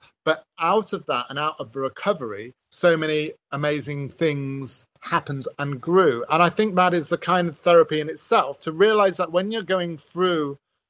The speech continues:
horrendous experiences, A, it won't be the only experience. There will be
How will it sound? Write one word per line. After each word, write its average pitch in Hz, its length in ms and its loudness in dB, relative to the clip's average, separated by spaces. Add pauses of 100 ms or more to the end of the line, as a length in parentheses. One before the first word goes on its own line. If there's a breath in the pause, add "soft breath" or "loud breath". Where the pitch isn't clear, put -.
(160)
horrendous 160 480 0
experiences, 139 960 -4 (640)
A, 220 480 4 (480)
it 170 140 -2
won't 165 220 0
be 147 120 -4
the 143 160 -2
only 143 240 -4
experience. 135 840 -8
There 127 140 -2
will 127 120 -4
be 127 180 -8